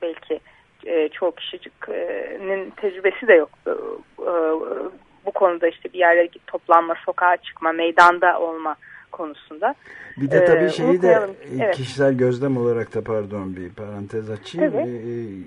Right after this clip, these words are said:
Speaker 2: yürürken, e, katılmayan ama kenarda durup destekleyenlerin sayısının da, e,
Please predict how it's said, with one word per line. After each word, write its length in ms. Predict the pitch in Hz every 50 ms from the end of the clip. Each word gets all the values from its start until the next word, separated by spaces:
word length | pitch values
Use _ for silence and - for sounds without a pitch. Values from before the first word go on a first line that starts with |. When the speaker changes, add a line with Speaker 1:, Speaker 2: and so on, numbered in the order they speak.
| - - - 107 104 104 - - 117
Speaker 2:
yürürken, 600 | 110 110 113 113 120 131 135 - - 156 151 147
e, 320 | 147 123 101 104 104 110 110 113 113 110 104 101 92 87 90 92 _ _ _ 131 - 190 123 113 - 110 110 107 _ _ _ _ _ 113 113 104 101 -
katılmayan 760 | - - 113 - - - 170 185 196 185 170 165 175 185 196 - -
ama 340 | 120 131 131 131 127 127 107 - 107 98
kenarda 760 | - 107 104 98 101 104 107 107 104 107 113 139 156 156 135
durup 320 | 123 123 120 127 127 - -
destekleyenlerin 960 | 113 107 - - - 110 107 107 107 110 110 110 113 113 110 113 120 120 131
sayısının 760 | 131 131 - 117 110 113 107 - - 120 120 131 131 127 120
da, 140 | 127 123 120 - - - - - - - - - _ _ _ _ -
e, 100 | -